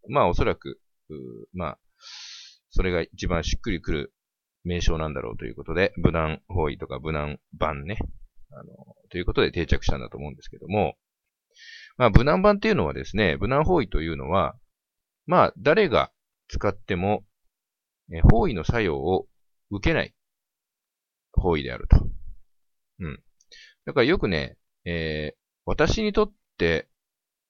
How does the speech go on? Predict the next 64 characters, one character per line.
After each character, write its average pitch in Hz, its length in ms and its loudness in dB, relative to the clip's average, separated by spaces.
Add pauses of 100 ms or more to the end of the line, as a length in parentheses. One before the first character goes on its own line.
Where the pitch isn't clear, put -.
え 78 260 -8
ー、 - 40 -14
一 117 160 0
番 175 300 6
い 185 80 0
い 139 40 2
無 95 120 12
難 113 200 2
方 120 200 4
位 85 100 2
を 67 100 0
教 80 140 0
え 78 60 -2
て 80 120 -6
く 78 80 -6
だ 73 120 -4
さ 80 120 -6
い 65 80 -8
と - 80 -8
か 64 100 -12
っ - 80 -16
て - 100 -20
ね、 80 360 -4
問 80 140 -4
い 78 60 -2
合 76 60 -4
わ 76 60 -6
せ 78 160 -8
も 71 120 -4
ら 78 120 0
う 76 40 -2
ん - 40 -4
で - 100 -14
す - 100 -12
が、 78 260 -2 (580)
無 - 80 4
難 175 200 0
方 226 160 0
位 175 80 -4
と - 80 -8
い 82 100 -2
う 76 40 -10
の 62 140 -14
は、 71 280 -4 (440)
あ 80 100 -14
の、 76 160 -14
吉 - 260 -12
の 156 140 -2
効 104 260 0
果 82 120 -6
も 73 160 -6
凶 160 300 2
の 87 100 -4
作 82 180 2
用 67 80 -2
も 65 120 -10
な 104 120 -6
い 101 80 -4
わ 67 100 -4
け - 100 -16
で 65 100 -16
す - 60 -16
か - 100 -10
ら、 78 260 0